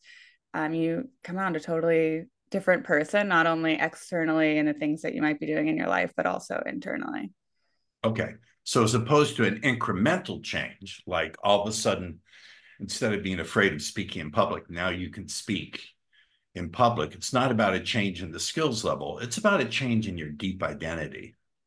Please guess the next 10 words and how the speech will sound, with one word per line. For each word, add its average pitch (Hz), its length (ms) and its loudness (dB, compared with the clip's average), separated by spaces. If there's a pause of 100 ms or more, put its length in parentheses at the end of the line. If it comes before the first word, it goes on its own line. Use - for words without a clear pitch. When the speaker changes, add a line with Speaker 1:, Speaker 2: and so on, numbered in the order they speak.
(220)
Speaker 1:
Yeah. 156 240 2 (480)
It's 185 180 2
the 208 80 4
Speaker 2:
Oh. 190 40 4
Speaker 1:
whole 185 340 6
thing. - 400 -6 (920)
Speaker 2:
Okay, - 340 -4 (340)
cool. - 420 4 (440)
Transformational 147 640 2
coach 113 460 4